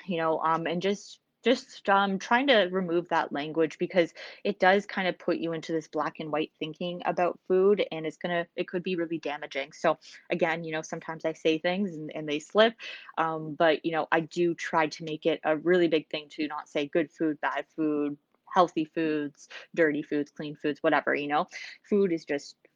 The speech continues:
food, <laughs> okay, at the end of the day, and shouldn't be really just, you know, hyper-focusing and thinking about it all the time. But, you know, it does happen.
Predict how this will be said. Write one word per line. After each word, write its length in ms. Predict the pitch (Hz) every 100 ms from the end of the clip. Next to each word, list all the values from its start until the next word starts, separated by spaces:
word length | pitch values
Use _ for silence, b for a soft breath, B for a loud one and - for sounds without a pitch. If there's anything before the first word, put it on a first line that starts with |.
| -
food, 300 | - - - - - -
<laughs> 180 | 254 294
okay, 500 | 302 - 214 196 226 -
at 160 | 196
the 140 | 208 165
end 180 | 165 165
of 100 | 156
the 100 | 160
day, 340 | 156 143 143 -
and 220 | 151 156 B B B
shouldn't 240 | - 285 269
be 120 | 247
really 320 | 165 175 175
just, 300 | 156 156 -
you 60 | 156
know, 120 | 143
hyper-focusing 880 | - 165 156 151 151 147 - 127 -
and 140 | - -
thinking 360 | 170 156 - 156
about 240 | 143 143
it 60 | -
all 200 | 147 139 -
the 100 | - -
time. 380 | 165 151 131 151 _ B B -
But, 220 | 165 -
you 100 | 160
know, 180 | 156 - _ B B B B B -
it 120 | 175
does 220 | - - -
happen. 480 | - - - -